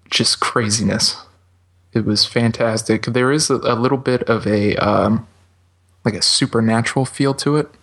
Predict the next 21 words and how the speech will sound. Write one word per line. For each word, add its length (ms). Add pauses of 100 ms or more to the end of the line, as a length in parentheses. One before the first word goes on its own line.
(420)
'cause 280
there 200
is 140
a 100
ghost 600 (160)
that 100
hangs 320
out 180
with 140
him, 160 (400)
which 240
is 140
the 140
ghost 360
from 160
the 120
first 300
guy 140
that 160
he 60
kills. 480